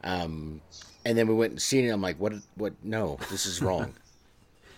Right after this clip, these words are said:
Speaker 2: Okay, so then I gotta ask you guys. Uh, this is taking a little bit o-, to the side, sidetracking, but if they were to do, if they were to partner and do a Lego Star Wars movie,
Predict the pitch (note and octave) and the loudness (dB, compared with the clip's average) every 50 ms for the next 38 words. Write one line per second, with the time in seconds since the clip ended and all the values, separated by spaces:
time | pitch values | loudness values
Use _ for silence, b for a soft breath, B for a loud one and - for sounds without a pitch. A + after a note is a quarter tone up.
0 | B B B B B B - - - C#3 C3+ C3 G#2+ G#2 A#2 B2 - - C3+ B2 | B B B B B B -2 2 2 4 6 6 6 6 4 2 4 6 6 8
1 | B2+ B2+ C3 C3+ D#3+ E3 G3 G3 F3+ D3 C3 C3+ C3+ C3 B2+ - - A#2+ G#2+ G#2+ | 6 6 6 6 6 8 8 8 10 10 10 10 10 10 10 6 0 -2 2 4
2 | G#2 G2 G2 G2+ G2 - - - - C3 A#2+ A2 A2 G#2+ G#2+ C3+ - - A#2+ - | 4 6 4 4 2 -2 -6 -8 -4 -2 0 0 0 0 0 -2 -4 -4 -4 0
3 | - C3 B2 - A2+ A2 A2 A2+ A2 A2+ G2+ G#2+ A2 G2 A2 A2 - _ _ _ | 0 0 2 0 0 -2 0 0 0 2 2 2 2 2 2 0 -4 _ _ _
4 | _ _ - C3 - A#2 A2+ A#2 - - C3+ C3 C3 B2+ - - - - C3 C3 | _ _ -16 -8 -6 -4 -4 -2 2 4 6 6 6 6 2 0 2 2 4 6
5 | C3 B2+ B2 A2+ G#2 - - - A#2 A2 G#2+ G#2 B2 A2+ A2 G2+ G#2 A#2+ B2 B2 | 6 4 4 0 -6 -6 0 2 2 2 2 2 0 0 0 2 4 4 6 4
6 | B2 - B B B B B B B B B B _ _ - E3 D#3+ D3+ - - | 4 0 B B B B B B B B B B _ _ 6 8 8 8 8 8
7 | C#3+ D3+ D#3 D3 D3+ D3 C3 B2+ - B2+ A2+ A2 - - - - C3+ C3+ C3+ C3 | 8 8 10 10 8 8 8 6 2 -2 -6 -6 -10 -8 0 4 6 6 8 8
8 | C3 C3+ C3+ B2+ - C3+ C#3 D#3 D#3 D3+ - - C3+ B2+ B2 A#2 B2+ A#2+ A#2 A2 | 6 6 4 4 4 4 4 4 4 2 2 4 4 4 6 6 4 4 4 4
9 | G#2+ A2+ A#2 A#2+ A2+ A#2+ A#2+ A#2+ A2 G2+ G2+ G#2+ G#2 G#2+ G2+ A2 A2 G#2 - - | 4 4 4 4 4 4 4 4 2 2 2 2 2 4 6 4 4 4 2 0
10 | - - F3+ F3+ F3+ D3+ A#2+ A#2 A2+ A2 G2+ - - G#2+ G2+ F#2+ F2+ F2+ F2+ F2 | 4 6 8 8 8 8 8 6 6 4 2 0 2 2 2 2 2 0 -2 -4
11 | F2 | -6